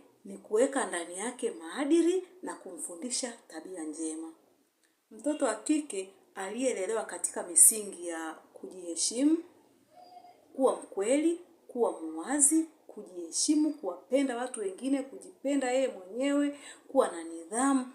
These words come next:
huyu mtoto anakuwa amejengewa msingi thabiti sana ambao utamsaidia katika maisha yake na pia atakuwa mwanamke bora katika jamii inayomzunguka. Mtoto wa kike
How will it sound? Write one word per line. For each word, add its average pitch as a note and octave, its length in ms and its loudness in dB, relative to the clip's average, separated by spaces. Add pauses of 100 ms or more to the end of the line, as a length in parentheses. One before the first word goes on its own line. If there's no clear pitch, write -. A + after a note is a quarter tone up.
(260)
huyu C#4 180 4
mtoto B3+ 280 -2
anakuwa G#3 280 0
amejengewa G3+ 440 -2
msingi D#4 460 4
thabiti A3 460 -6
sana G3 380 4 (280)
ambao C4+ 540 4
utamsaidia F#3 1040 2
katika - 360 -6
maisha E3 320 -6
yake C#4+ 380 -4 (180)
na B3+ 140 0
pia C4 460 4
atakuwa A3 420 -4
mwanamke A3+ 580 -8 (160)
bora F#3+ 400 -2 (200)
katika - 400 -2
jamii F#3 280 -8
inayomzunguka. E3 800 -6 (680)
Mtoto D#4 420 -2
wa A3+ 100 2
kike - 420 -12